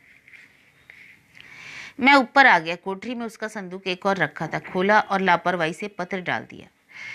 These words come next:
फिर उसकी बात का ध्यान हुआ, मन को रोकते रोकते इच्छा जोर मारने लगी, देखूं तो सही उसके संदूक में रखा क्या क्या है। देखा रेशमी और सूती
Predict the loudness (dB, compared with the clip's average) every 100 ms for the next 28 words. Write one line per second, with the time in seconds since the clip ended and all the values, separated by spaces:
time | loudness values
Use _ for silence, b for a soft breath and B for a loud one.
0 | B 2 4 4 2 -2 -2 2 0 0
1 | -4 -2 -6 -6 -8 -6 -8 -10 -8 -8
2 | -8 -6 -6 -6 -8 -10 -4 -4 0 -2
3 | 0 -2 0 -4 -6 -2 -4 -4 -6 -6
4 | -4 -6 -6 -8 -6 -6 -6 -6 -4 -2
5 | -4 -2 -2 -2 -6 -8 -12 -12 -16 _
6 | B B B B B B 4 4 6 6
7 | 6 2 -4 -2 -2 -2 -6 -14 -12 -16